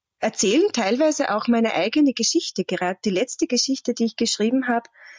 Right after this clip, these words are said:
das war ein sehr schwieriger, ähm,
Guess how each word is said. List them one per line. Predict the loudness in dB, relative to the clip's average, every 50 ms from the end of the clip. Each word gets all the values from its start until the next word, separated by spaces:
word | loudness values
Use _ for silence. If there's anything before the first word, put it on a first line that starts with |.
| -10 _
das | -4 -2 -2
war | 0 0
ein | 0 0 2
sehr | 0 0 0
schwieriger, | 0 -2 0 2 2 4 4 4 2 0 0 0 0 0 -2 -4 -8 _ _ _ _ _ _ _ _ _ -12 -10 -10 -10 -8 _ -8
ähm, | -4 -4 -2 -2 0 0 0 0 0 2 2 0 0 -2